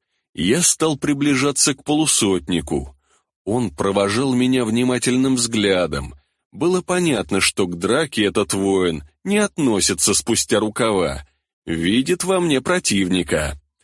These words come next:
Вышата делает шаг и показывает, что будет бить правой рукой, но это лишь замах. Между тем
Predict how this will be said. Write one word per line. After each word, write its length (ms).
Вышата 920
делает 500
шаг 400
и 60
показывает, 760
что 260
будет 320
бить 260
правой 360
рукой, 600
но 280
это 280
лишь 240
замах. 680
Между 440
тем 460